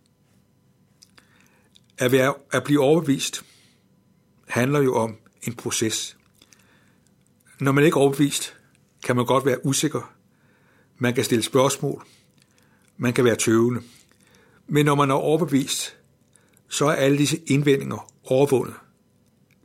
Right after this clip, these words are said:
De er fjernet, fordi man er blevet klar over, at det, som man er i tvivl om, ikke gælder.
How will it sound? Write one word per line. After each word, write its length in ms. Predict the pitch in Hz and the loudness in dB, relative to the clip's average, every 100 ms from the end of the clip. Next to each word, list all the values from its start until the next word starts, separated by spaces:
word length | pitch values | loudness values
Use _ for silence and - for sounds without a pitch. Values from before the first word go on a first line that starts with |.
| - | -4
De 80 | 127 | -2
er 40 | |
fjernet, 480 | - 110 101 131 117 _ _ _ _ _ - | 0 0 0 -4 -10 _ _ _ _ _ -8
fordi 320 | 135 151 160 | -2 0 0
man 200 | 135 123 | 0 0
er 120 | 123 - | -2 -4
blevet 220 | - 120 113 | -2 0 0
klar 380 | - 147 147 - | -2 0 -2 -2
over, 380 | 131 123 120 - _ _ _ _ _ - | 0 0 -4 -14 _ _ _ _ _ -8
at 160 | - | 0
det, 280 | 139 143 - - | 2 2 -2 -12
som 200 | - 143 | -6 -2
man 140 | 123 117 | -2 -2
er 80 | 104 | -2
i 20 | |
tvivl 280 | - 160 131 | 0 2 2
om, 160 | 113 - _ _ _ _ _ _ | -2 -6 _ _ _ _ _ _
ikke 360 | 135 120 123 120 - _ | 2 2 2 -4 -18 _
gælder. 340 | 104 101 - | -10 -10 -12